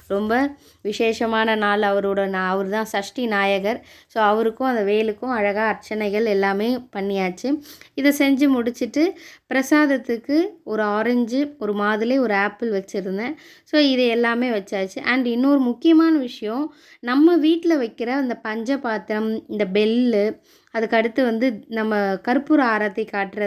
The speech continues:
தூபகலசம். So, இது எல்லாத்தையுமே நம்ம தரையில வைக்கிறோம் பார்த்தீங்களா? இப்ப நானுமே அது வந்து தரையில வச்சிருக்கேன். ஏன்னா, நான் பிளேட்டு சுத்தம் பண்றதுக்காக எடுத்திருந்தேன் அதனால. ஆனா, நம்ம எப்பவுமே அதை நம்ம தரையில வைக்கக்கூடாது.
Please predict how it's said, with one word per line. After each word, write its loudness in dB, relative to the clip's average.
தூபகலசம். -4
So, 4
இது 4
எல்லாத்தையுமே 4
நம்ம 2
தரையில 0
வைக்கிறோம் -6
பார்த்தீங்களா? -4
இப்ப -4
நானுமே 0
அது 2
வந்து 0
தரையில 2
வச்சிருக்கேன். -4
ஏன்னா, 0
நான் -2
பிளேட்டு 0
சுத்தம் -2
பண்றதுக்காக -2
எடுத்திருந்தேன் -2
அதனால. -2
ஆனா, 2
நம்ம 0
எப்பவுமே 2
அதை 0
நம்ம -2
தரையில 0
வைக்கக்கூடாது. -2